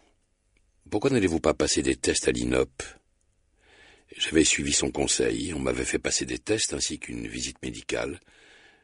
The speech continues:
notamment pour les yeux. Je fus reçu par une dame qui me parut gentille,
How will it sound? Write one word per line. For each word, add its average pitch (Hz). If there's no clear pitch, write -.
notamment 71
pour 73
les 57
yeux. 55
Je -
fus 113
reçu 104
par 95
une 73
dame 117
qui -
me 76
parut 76
gentille, 65